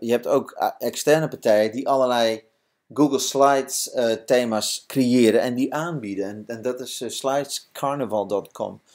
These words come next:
Dat wil ik met je delen vandaag. Die, eh, hebben hier allemaal templates in, eh, diverse categorieën.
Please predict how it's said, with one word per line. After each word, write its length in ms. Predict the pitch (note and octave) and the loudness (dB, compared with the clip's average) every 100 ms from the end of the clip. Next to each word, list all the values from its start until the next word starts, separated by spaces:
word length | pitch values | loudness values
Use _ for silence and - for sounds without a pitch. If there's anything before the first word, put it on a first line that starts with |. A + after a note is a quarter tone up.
| - - - _ _ | -20 -20 -20 _ _
Dat 180 | - A#2+ | -2 0
wil 120 | C3 | 2
ik 80 | A#2+ | 0
met 160 | A2+ G#2+ | -2 -4
je 100 | G2 | 4
delen 360 | B2 C3+ C3+ | 8 8 6
vandaag. 480 | B2 F#2+ E2+ E2+ - | -4 -2 -2 -2 -6
Die, 420 | G#2+ A#2 A#2+ A#2+ | -6 -4 0 4
eh, 380 | A2 A2 G#2+ G#2 | 6 6 4 4
hebben 220 | A#2 A2+ | -2 -4
hier 200 | A2+ B2 | -2 -2
allemaal 400 | - C#3 C3 A2 | 0 -2 0 -4
templates 760 | - C3+ B2+ A2 G#2 G2 - - | -2 -4 -4 0 0 0 -6 -8
in, 300 | A#2 A2+ A2 | -8 -6 -4
eh, 180 | G#2+ G2+ | -4 -6
diverse 440 | G#2 B2+ A#2+ A2+ | -8 -6 -6 -6
categorieën. 760 | - A2 G#2 A2+ A#2 G#2+ F#2+ | -8 -8 -8 -8 -6 -4 -6